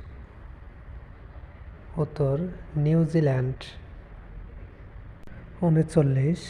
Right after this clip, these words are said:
নৌপরিবহন মন্ত্রণালয়ের প্রস্তাবিত নতুন নাম কি? উত্তর, জাহাজ ও বন্দর মন্ত্রণালয়। চল্লিশ, দাবায়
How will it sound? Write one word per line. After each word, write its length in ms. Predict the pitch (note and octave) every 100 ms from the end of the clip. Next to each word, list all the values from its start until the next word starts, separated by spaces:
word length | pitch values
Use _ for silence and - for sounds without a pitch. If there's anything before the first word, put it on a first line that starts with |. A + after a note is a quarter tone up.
| - D3+
নৌপরিবহন 880 | C#3+ D3+ D3+ E3 D#3 D#3 D3 D#3+
মন্ত্রণালয়ের 880 | D#3+ D3+ C#3 B2+ C#3 C3+ C3 B2+ C#3+ G3 - - -
প্রস্তাবিত 560 | D#3+ - D#3+ D#3 D#3 D#3 D#3 D#3 D3+
নতুন 540 | D3 C#3+ D3+ D3 D3 C#3+
নাম 360 | D3 C#3 C3+ B2+ B2+
কি? 260 | - C3 B2+ - - - - - - - - - - - - - - - - - - -
উত্তর, 380 | D#3 - C#3 B2 C3 F3+ - D#3 C3 -
জাহাজ 460 | C3+ B2+ D#3 D#3+ - - - - D#3
ও 360 | C#3 B2+ D#3 E3+ C3+
বন্দর 460 | D3 C#3+ C#3+ D3 D3 D3+ - -
মন্ত্রণালয়। 600 | D3 C#3+ C#3 C#3+ C3+ C3 - - - - - - - - - - - - -
চল্লিশ, 500 | D#3+ D3+ C#3+ C3+ D#3+ - - - - C3+
দাবায় 560 | C#3+ C3+ C#3 C3 C#3+